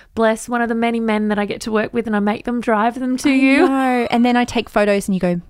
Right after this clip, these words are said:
Speaker 2: "Move that thing
Speaker 1: Yeah.
Speaker 2: a little bit." Um, so Naomi has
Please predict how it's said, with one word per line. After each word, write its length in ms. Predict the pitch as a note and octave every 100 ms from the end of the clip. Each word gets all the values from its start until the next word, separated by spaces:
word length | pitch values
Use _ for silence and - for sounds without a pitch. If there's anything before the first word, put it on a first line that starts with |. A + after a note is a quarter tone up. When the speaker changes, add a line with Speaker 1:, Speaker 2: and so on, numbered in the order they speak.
| -
Speaker 2:
"Move 360 | B3+ D#4+ E4+
that 240 | - B3+ -
thing 400 | C#4 B3+ A3 G#3+ -
Speaker 1:
Yeah. 180 | B3+ A3
Speaker 2:
a 60 | B3
little 180 | C4 C4
bit." 220 | A3+ - - - -
Um, 220 | C4 C4 -
so 300 | - - D#4+ C4
Naomi 520 | D4+ E4+ G#4 G#4+ G4+
has 260 | B3 C#4+